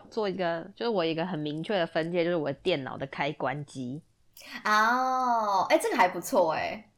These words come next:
Speaker 1: 虽然我的手机还是会响，
Speaker 2: <laughs> 对啊。
Speaker 1: 我的LINE也还是会出现通知，但至少我的电脑是关机的。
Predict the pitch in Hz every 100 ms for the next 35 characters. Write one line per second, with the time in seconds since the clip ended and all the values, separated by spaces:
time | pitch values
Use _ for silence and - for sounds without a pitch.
0 | _ _ - - 262 247 240 214 175 175
1 | 190 185 208 175 151 175 165 302 - -
2 | - - - - 453 762 - 190 202 202
3 | - - 262 269 202 170 180 180 196 190
4 | - 180 170 190 170 151 - 170 143 175
5 | - 147 160 202 - - 214 220 180 143
6 | 143 - 180 139 135 151 147 143 123 143
7 | - 135 135